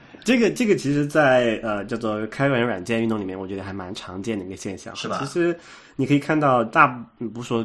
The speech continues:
Speaker 1: 绝对吧，就是说可能多数的这个开源软件的这个参与者，就往里面就提交代码、贡献代码的人，他都是在，说白了就在吃自己狗粮嘛。他用这个开源软件，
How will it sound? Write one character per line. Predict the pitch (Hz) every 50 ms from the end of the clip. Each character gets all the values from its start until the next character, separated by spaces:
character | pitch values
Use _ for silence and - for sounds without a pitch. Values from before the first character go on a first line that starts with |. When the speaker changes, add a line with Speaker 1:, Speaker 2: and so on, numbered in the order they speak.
| 110 -
Speaker 1:
绝 | - 101 87
对 | 87 - 113 -
吧， | - 80 80 113
就 | 117
是 | 110
说 | - 113 107 107
可 | 104 - 95
能 | 95 104
多 | - - 139 147 156
数 | 147 - - 156 135 117
的 | 104 101 95 90
这 | - 101 95
个 | 92 98 95
开 | - - - 117
源 | 113 113
软 | 107 90 82 85
件 | 90 107 104 101 98
的 | 95 90 87 85
这 | 82 95 92
个 | 92 92
参 | - - 131 139 151
与 | 131 110 110
者， | 110 - - - - _ _
就 | - 104
往 | 95 92 98
里 | 104
面 | 98 95 92
就 | - 104 101 92
提 | - - 104 101
交 | 110 110 107 107
代 | 107 117 110 101
码、 | 92 78 76 78 82 92
贡 | - 110 107
献 | 101 117 107
代 | 104 123 120
码 | 107 92
的 | 90 85
人， | 90 90 87 95 - _ - - - - - - -
他 | - 147
都 | 147 202 214
是 | 202 190 165 135
在， | 135 143 131 117 107 92 85 73 - - -
说 | - - 120 113
白 | 113 92
了 | 95
就 | 104 110
在 | 107 98 - - - _ _
吃 | - - - 123
自 | 110 120 117
己 | 107 110
狗 | - 101 - 90
粮 | 92 82 82
嘛。 | 95
他 | 107 117 123
用 | 135 139 135 120
这 | 117 117
个 | 107
开 | 98 - - 117
源 | 117
软 | 101 82 80
件， | - 113 107 92 -